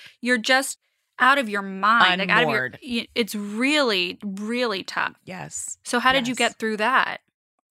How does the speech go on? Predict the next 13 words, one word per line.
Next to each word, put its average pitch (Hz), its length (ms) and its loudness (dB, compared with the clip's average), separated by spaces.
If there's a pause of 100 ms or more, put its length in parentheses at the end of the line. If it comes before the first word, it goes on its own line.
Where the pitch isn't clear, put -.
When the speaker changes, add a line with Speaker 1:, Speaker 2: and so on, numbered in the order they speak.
Speaker 1:
And 233 160 0
then 247 120 4
how 240 160 4
did 247 180 -2
you 240 80 0
prepare 226 400 0
yourself 220 400 0
for 208 80 -4
the 196 100 -8
second 214 480 -2
time 185 220 -8
Speaker 2:
<sighs> 185 100 -4
Speaker 1:
around? - 380 -8